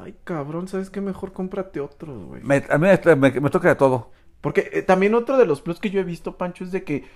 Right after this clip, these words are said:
Speaker 1: pues, lleva a la gente sus bolsas, mi buen. O sea, llega, o inclusive tú vas a veces, ¿no? Yo, yo he visto que también vas por ellos, pero ¿qué onda con el, o sea, neta, sí no te tocaba así como digas, "Oye, David, no mames, o sea, ya cómprate unos nuevos, güey", o sea.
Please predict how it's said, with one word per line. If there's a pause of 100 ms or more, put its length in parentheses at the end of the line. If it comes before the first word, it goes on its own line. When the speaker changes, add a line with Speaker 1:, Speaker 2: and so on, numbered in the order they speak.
(260)
Speaker 1:
pues,
lleva
a
la
gente
sus
bolsas,
mi
buen.
O
sea,
llega,
o
inclusive
tú
vas
a
veces,
¿no?
Yo,
yo
he
visto
que
también
vas
por
ellos, (460)
pero
¿qué
onda
con
el,
o
sea,
neta,
sí
no
te
tocaba
así
como
digas,
"Oye,
David,
no
mames,
o
sea, (260)
ya
cómprate
unos
nuevos,
güey",
o
sea.